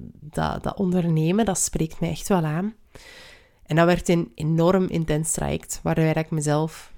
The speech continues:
meer dan eens tegengekomen ben. Ehm,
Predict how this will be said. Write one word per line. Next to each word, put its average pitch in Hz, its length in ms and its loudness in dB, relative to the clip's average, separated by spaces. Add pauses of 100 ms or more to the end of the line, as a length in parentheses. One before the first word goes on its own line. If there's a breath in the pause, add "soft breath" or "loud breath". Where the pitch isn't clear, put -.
(320)
meer 175 380 2
dan 165 140 2
eens 170 340 -2
tegengekomen 202 720 -2
ben. 196 240 -4 (840 soft breath)
Ehm, 151 360 -4